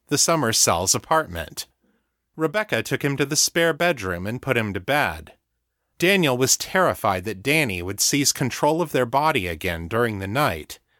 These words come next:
but Rebecca promised to stay with him until morning.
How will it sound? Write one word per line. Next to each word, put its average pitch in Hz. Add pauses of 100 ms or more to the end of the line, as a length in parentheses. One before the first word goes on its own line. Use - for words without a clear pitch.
(220)
but 160
Rebecca 180
promised 156
to -
stay -
with 147
him 90
until 104
morning. 107